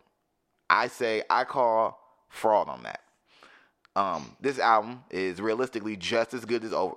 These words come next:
as the, as the predecessor, just as good. From the slow acoustic record to the upbeat joints like that right there. There's a lot here, and I mean that in a very good way. This album is nearly perfect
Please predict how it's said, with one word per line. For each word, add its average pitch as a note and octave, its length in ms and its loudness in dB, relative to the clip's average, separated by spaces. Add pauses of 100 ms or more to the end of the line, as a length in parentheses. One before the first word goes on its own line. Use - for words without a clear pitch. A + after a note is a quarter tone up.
as F#2+ 220 -4
the, F#2 180 -2 (140)
as C3+ 240 2
the C3 120 -2
predecessor, A#2+ 640 -4 (120)
just B2+ 260 -2
as B2+ 120 -6
good. G2 280 -2 (600)
From G2+ 180 -8
the F2 60 -8
slow B2 300 2
acoustic C#3 540 -4
record B2 360 -2
to G#2 100 -14
the F2 200 -2
upbeat A2 400 -2
joints A2+ 320 -4
like G2 220 0
that G#2+ 180 0
right G#2 240 0
there. G#2+ 320 0 (840)
There's D#3 180 4
a D3+ 60 6
lot D#3 280 6
here, A#2 360 0 (180)
and A#2 160 -2
I B2 100 4
mean C3+ 340 -2
that A#2+ 280 0
in A2+ 200 -6
a G#2 140 0
very G2 320 -2
good G2 220 -4
way. G#1+ 160 -6 (120)
This A2 160 -4
album A#2 280 2
is G#2+ 120 -4
nearly G#2+ 300 -6
perfect - 460 -6